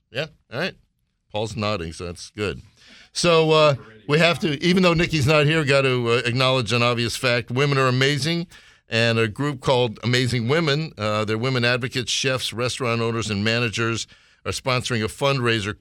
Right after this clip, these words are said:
called Amazing Women to raise money to help support kids at the border. Diane Gross is the, the, a powerful force behind that. Uh, you know Diane from Cork Wa-,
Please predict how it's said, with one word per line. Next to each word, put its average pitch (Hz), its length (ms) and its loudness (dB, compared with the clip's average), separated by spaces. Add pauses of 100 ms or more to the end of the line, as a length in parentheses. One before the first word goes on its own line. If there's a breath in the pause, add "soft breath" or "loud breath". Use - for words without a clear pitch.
(140)
called 156 280 0
Amazing 98 460 -2
Women 98 380 -4
to 107 160 -6
raise 120 260 -2
money 113 300 -2
to 98 60 -2
help 107 180 -4
support 98 400 -10
kids 98 260 -8
at 82 80 -12
the 82 80 -10
border. 101 460 -6 (500 soft breath)
Diane 117 340 0
Gross 113 380 -2
is 90 140 -6
the, 92 280 -4
the, 95 260 -4
a 104 100 -2 (180)
powerful 156 460 2
force 113 340 -4
behind 107 360 -4
that. 113 220 -2 (320 loud breath)
Uh, 104 200 -2
you 110 120 -4
know 117 140 0
Diane 110 360 0
from 90 160 -12
Cork 110 280 -4
Wa-, 104 200 -2